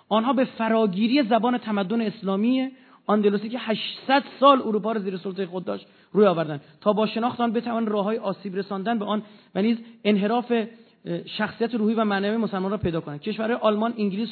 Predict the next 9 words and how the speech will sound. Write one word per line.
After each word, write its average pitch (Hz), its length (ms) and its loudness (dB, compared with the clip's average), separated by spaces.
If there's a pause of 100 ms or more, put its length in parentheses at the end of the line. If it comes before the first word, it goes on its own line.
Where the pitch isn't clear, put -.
هلند، 208 240 -2
فرانسه، 208 460 -4 (320)
قشتاله، 190 460 0
آراگون، 196 460 0
پرتغال 196 560 -2 (300)
و 185 60 -2
نیز 208 240 -2
نورمان‌های 196 600 0 (340)
صقیلیه 190 560 0